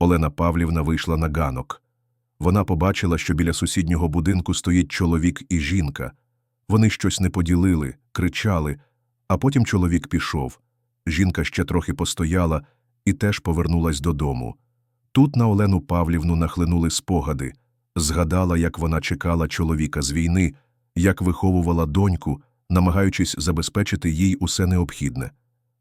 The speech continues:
Згадала, як Таня повідомила, що їй запропонували роботу за кордоном, як вона погодилася, а мати залишилась одна.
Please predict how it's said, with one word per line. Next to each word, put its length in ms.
Згадала, 500
як 180
Таня 260
повідомила, 560
що 180
їй 180
запропонували 720
роботу 400
за 140
кордоном, 560
як 260
вона 180
погодилася, 760
а 100
мати 260
залишилась 640
одна. 400